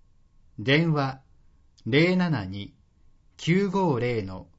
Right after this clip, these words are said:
五五零三。ファックス、零七二九五零の五六五零。市民大学ウェブサイトでも受付可能。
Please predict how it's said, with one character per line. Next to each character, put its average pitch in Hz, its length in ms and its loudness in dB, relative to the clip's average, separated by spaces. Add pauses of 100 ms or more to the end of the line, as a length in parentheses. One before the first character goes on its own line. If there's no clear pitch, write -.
(200)
五 156 320 2
五 151 260 2
零 104 220 -4
三。 107 380 -10 (1300)
フ 139 120 -2
ァ - 20 6
ッ - 60 6
ク - 100 4
ス、 - 320 -12 (720)
零 160 300 4
七 160 260 0
二 98 300 -10 (580)
九 190 320 0
五 180 300 0
零 117 260 -2
の 92 220 -12 (280)
五 156 320 2
六 180 300 -4
五 113 300 -4
零。 98 320 -10 (1200)
市 - 260 0
民 190 200 0
大 190 220 0
学 139 240 -2
ウ 113 60 -2
ェ 113 100 0
ブ 139 100 0
サ 156 200 -2
イ 143 60 -4
ト 110 120 -6
で 101 100 -8
も 95 280 -12
受 107 240 -6
付 131 300 -10
可 110 180 -8
能。 101 320 -10